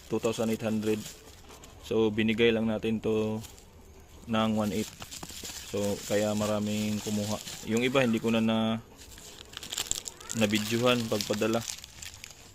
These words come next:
Kahapon. Tsaka, nung last day, meron na tayong napadala sa Surigao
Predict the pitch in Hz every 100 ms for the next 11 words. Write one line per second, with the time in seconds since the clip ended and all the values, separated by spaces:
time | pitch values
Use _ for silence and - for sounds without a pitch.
0 | - - - - - - - - 110 101
1 | 107 104 - 110 110 113 113 - - -
2 | - - - - - - - - - -
3 | - - - - - - - - - -
4 | - - 101 - - 104 104 104 104 104
5 | 107 - - - - - - - - -
6 | - - - 104 104 107 107 - 110 113
7 | 120 120 120 - - - - - - -
8 | - - - - - - - - - 104
9 | 107 107 107 107 107 104 101 107 107 104
10 | 101 104 104 110 107 104